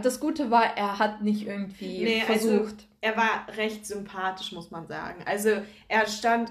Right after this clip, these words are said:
Speaker 2: äh, ich glaub, er hatte so irgendwas in der Hand, eine Bierflasche
Speaker 1: Ja,
Speaker 2: oder
Speaker 1: wie
Speaker 2: hatte,
Speaker 1: gesagt, Bierflasche
Speaker 2: der hatte
Speaker 1: und
Speaker 2: Bier in der Hand, aber er
Speaker 1: Zigarette.
Speaker 2: war noch recht klar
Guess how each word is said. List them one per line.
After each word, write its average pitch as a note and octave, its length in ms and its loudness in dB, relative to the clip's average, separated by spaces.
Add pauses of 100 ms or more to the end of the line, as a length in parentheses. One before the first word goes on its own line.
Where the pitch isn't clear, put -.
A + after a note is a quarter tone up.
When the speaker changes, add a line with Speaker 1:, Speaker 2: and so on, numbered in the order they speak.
Speaker 2:
äh, - 180 0
ich - 100 -12
glaub, C#4+ 200 4
er A3+ 100 -2
hatte G#3 140 -2
so - 80 -8
irgendwas A3+ 280 -6
in A3 60 -8
der G#3 120 -8
Hand, G#3+ 200 -6
eine A3+ 100 -8
Bierflasche C#4+ 420 -6
Speaker 1:
Ja, A3+ 60 0 (100)
Speaker 2:
oder G#3+ 80 6
Speaker 1:
wie G#3 40 4
Speaker 2:
hatte, G#3+ 40 6
Speaker 1:
gesagt, G#3 320 2
Bierflasche A#3+ 460 0
Speaker 2:
der A3 80 4
hatte G#3+ 160 4
Speaker 1:
und G#3 100 0
Speaker 2:
Bier B3 180 0
in C4 80 -4
der C4 140 -6
Hand, C4+ 200 -6 (280)
aber A#3+ 180 6
er A#3+ 140 6
Speaker 1:
Zigarette. C4 80 0
Speaker 2:
war D#4 180 8
noch C#4 220 2
recht B3 280 -6
klar A3 460 -4